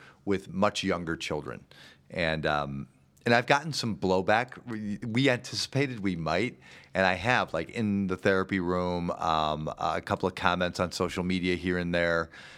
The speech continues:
about, like, you know, "Mm, I'm not gonna talk to my eight-year-old about school shootings or whatever," you know, and I, um,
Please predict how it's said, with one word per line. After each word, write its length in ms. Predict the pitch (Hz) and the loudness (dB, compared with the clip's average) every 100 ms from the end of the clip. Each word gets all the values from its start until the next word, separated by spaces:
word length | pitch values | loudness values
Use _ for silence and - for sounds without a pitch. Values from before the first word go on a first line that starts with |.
| - | -6
about, 380 | 90 85 85 80 | -2 2 2 2
like, 260 | 82 80 87 | -2 -2 -2
you 60 | |
know, 220 | 80 76 | -2 -2
"Mm, 480 | 78 107 104 104 101 95 | -2 -2 -2 -2 -4 -4
I'm 260 | 104 107 | -4 0
not 180 | 107 98 | 2 2
gonna 140 | 95 82 | 0 0
talk 200 | 90 - | -2 0
to 60 | |
my 100 | 87 | -2
eight-year-old 560 | 80 82 78 78 78 76 | -2 -2 -4 -2 -2 -2
about 280 | 73 71 - | -2 -2 -4
school 280 | - 76 71 | -6 -4 -6
shootings 400 | - 67 71 76 | -8 -8 -10 -10
or 40 | |
whatever," 360 | 69 64 - 80 | -10 -10 -10 -8
you 140 | 85 | -4
know, 100 | 82 | 0
and 100 | 85 | 2
I, 260 | 85 87 80 - - - - | 2 0 -4 -14 -20 -12 0
um, 500 | 85 80 78 76 | 2 2 0 -4